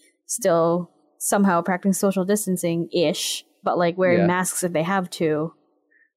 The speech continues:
Speaker 2: Yeah, that's what they, they, I mean, everyone's pretty good about that.
Speaker 1: Yeah, so it's like, you know, that's, that's fine.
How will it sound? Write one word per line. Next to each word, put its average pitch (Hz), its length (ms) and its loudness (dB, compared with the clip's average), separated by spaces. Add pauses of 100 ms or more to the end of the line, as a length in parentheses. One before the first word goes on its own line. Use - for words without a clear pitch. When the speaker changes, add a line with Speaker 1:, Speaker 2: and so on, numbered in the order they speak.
(140)
Speaker 2:
Yeah, 98 280 -2
that's 104 200 -6
what 101 120 -8
they, 104 180 -8
they, 110 80 -4
I 101 40 -4
mean, 98 160 -10
everyone's 104 360 -8
pretty 92 160 -12
good 90 120 -10
about 87 180 -10
that. 90 160 -4
Speaker 1:
Yeah, 135 180 -2
so - 220 -4
it's - 160 -4
like, 147 240 -4 (680)
you 202 120 0
know, 151 300 -4 (160)
that's, - 360 -4
that's - 240 -8
fine. 180 560 0